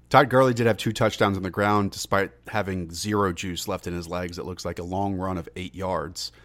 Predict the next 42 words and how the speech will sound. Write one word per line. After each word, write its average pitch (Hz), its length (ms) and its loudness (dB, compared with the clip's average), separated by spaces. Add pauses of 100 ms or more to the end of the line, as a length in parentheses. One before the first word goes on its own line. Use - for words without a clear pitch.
This 160 240 -2
game 240 220 0
kinda 220 260 0
came 208 200 0
down 185 120 4
to 190 60 4
that 170 120 2
final 156 260 2
play, 165 220 2
or 113 120 6
one 120 140 4
of 135 40 2
the 127 60 0
final 120 220 2
plays, 110 320 0
didn't 107 280 0
it? 139 180 -2
Where 101 340 0 (300)
Jalen 120 300 2
Ramsey 113 460 2
was 107 220 0
on 110 500 2
the 104 180 0
outside 98 760 2 (260)
with 104 360 -2
Taylor 117 280 0
Rapp, 107 280 2
a 101 60 -4
rookie 101 280 -4
safety, 104 380 -4
behind 101 420 -2
him, 85 220 -6 (260)
and 101 160 -2
they 113 80 0
just 143 320 -2
allowed 110 540 2
Emmanuel 117 400 2
Sanders 107 380 -2
to 101 100 -8
get 107 180 -2
behind 123 380 0
both 95 420 -4